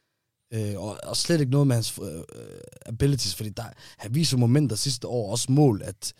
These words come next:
han har noget ekstra klasse, som ingen andre i ligaen har. Øhm, og så må, altså, så må, øh, så det kan ikke, jeg føler ikke, det bare kan være fuldstændig blind tro, at han sidder og snakker om landsholdet. For der er han så langt fra nu jo.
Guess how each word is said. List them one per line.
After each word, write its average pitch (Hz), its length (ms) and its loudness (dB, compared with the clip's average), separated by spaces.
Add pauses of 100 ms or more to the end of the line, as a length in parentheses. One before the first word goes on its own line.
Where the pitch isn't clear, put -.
(380)
han 107 120 -8
har 147 180 4
noget 113 580 0
ekstra 131 200 0
klasse, 127 300 2
som 110 160 -4
ingen 123 180 0
andre 127 120 2
i - 20 2
ligaen 120 260 2
har. 104 180 -2 (680)
Øhm, 87 920 -6 (1120)
og - 80 -6
så - 140 -2
må, 131 140 0
altså, - 240 -4 (840)
så - 180 -2
må, 143 120 2
øh, - 920 -10
så 120 120 -4
det 117 120 2
kan 160 80 2
ikke, 180 140 -2
jeg 143 100 2
føler 202 240 4
ikke, 147 140 0
det 127 120 0
bare 135 160 2
kan 120 160 -2
være 110 120 -2
fuldstændig 139 600 2
blind 127 220 2
tro, 120 240 0
at 101 60 0
han 104 140 -4
sidder 127 200 0
og 107 40 -2
snakker 110 180 -4
om 107 60 -2
landsholdet. 110 380 0 (300)
For - 80 -12
der 101 140 2
er 151 40 4
han 127 160 0
så 147 180 2
langt 139 300 4
fra 117 140 0
nu 120 140 4
jo. 95 140 2